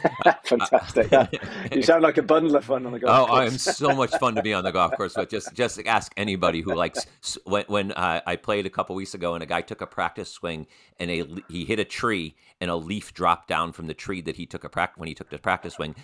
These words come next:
Speaker 2: That's illegal. That's a stroke penalty, believe it or not.
Speaker 1: Oh, no way.
Speaker 2: So,
Speaker 1: Oh,
Speaker 2: and I,
Speaker 1: wow.
Speaker 2: and,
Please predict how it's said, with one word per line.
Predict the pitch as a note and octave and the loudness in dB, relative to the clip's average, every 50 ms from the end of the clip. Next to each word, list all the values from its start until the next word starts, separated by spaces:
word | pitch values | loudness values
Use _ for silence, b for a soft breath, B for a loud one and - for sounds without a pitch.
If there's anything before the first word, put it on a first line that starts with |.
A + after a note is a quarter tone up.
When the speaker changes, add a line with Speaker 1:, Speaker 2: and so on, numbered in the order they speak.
| B B | B B
Speaker 2:
That's | E2 D#2+ - - | -2 -2 -2 -2
illegal. | F2+ D#2+ F#2 G2+ E2 B1 B1 - - | -2 -2 -2 -2 -4 -6 -8 -6 -4
That's | D#2+ D2+ - | -6 -4 -4
a | D2+ - | -6 -8
stroke | - - E2 D#2 - - | -4 -2 -2 -2 -2 -4
penalty, | D#2+ D2 C#2 C2 - C2+ | -6 -6 -6 -8 -12 -14
believe | C2 - A#1 B1+ B1 | -14 -12 -12 -12 -12
it | B1+ | -12
or | C2 C2 | -10 -10
not. | B1+ A#1+ - | -8 -8 -6
Speaker 1:
Oh, | G#2+ G#2 G#2 G2+ G2+ | -6 -6 -6 -6 -8
no | G2+ G#2 G#2 G#2 | -8 -6 -6 -4
way. | G#2 G#2+ G#2+ G#2+ G#2 G2+ | -2 0 0 0 0 0
Speaker 2:
So, | - G#2 G2+ G#2 | 0 0 0 2
Speaker 1:
Oh, | E2 | 2
Speaker 2:
and | E2+ | 4
I, | F#2+ G2 | 4 4
Speaker 1:
wow. | G2 G2 | 4 2
Speaker 2:
and, | F#2 F#2 - | 0 0 -2